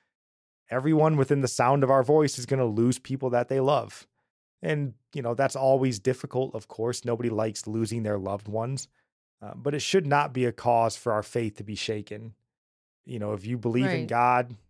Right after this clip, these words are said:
Speaker 1: you believe that he's sovereign, that he gives life, he takes life, um, then it shouldn't be a reason for your faith to be shaken. Um,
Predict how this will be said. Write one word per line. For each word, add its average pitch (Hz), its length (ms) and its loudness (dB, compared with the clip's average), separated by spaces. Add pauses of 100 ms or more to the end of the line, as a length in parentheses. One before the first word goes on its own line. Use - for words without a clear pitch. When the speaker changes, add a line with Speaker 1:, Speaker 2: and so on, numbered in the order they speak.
(160)
Speaker 1:
you 110 120 -10
believe 113 320 -2
that 117 100 -4
he's 120 220 -6
sovereign, 120 680 2
that 101 180 -8
he 110 300 -6 (340)
gives 135 320 4
life, 127 320 2
he 113 120 -10
takes 127 440 -4
life, 123 460 0 (500)
um, 107 220 -8
then 135 100 -4
it 139 100 -4
shouldn't 151 300 0
be 127 100 2
a 123 60 4
reason 117 300 0
for 107 100 -12
your 107 120 -6
faith 104 300 -8
to - 80 -14
be 104 120 -12
shaken. 107 580 -10 (640)
Um, - 300 -14